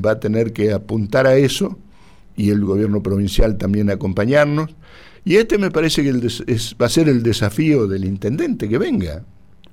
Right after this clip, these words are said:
Ojalá sea Gastón, y esto lo digo porque yo sé que Gastón va a pelear por esto.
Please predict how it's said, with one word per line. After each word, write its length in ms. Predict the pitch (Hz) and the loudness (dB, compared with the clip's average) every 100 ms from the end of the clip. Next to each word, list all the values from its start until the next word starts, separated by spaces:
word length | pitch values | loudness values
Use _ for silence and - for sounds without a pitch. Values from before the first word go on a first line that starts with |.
| - | -6
Ojalá 540 | - - 120 196 - - - - - - - - - - - - - - - - - - - | -4 0 2 0 -2 -10 -20 -20 -20 -20 -20 -20 -20 -20 -20 -20 -20 -20 -20 -20 -20 -16 -8
sea 340 | - 147 160 | 0 2 4
Gastón, 520 | 123 107 113 110 113 - - - - - - - - - - | 2 0 0 0 -4 -10 -20 -20 -20 -20 -20 -20 -20 -20 -12
y 140 | - 113 | 0 0
esto 200 | 123 127 | 2 0
lo 140 | 110 | 2
digo 360 | 104 120 107 98 | 2 4 2 0
porque 320 | 92 87 90 | -4 -4 -4
yo 180 | 82 123 | 0 0
sé 180 | - 135 | 0 0
que 160 | 117 | 2
Gastón 380 | 98 - 127 107 | 0 0 0 2
va 60 | 104 | 0
a 80 | 95 | -2
pelear 340 | 90 90 80 | -4 -4 -6
por 180 | 80 - | -10 -12
esto. 280 | 65 - | -14 -18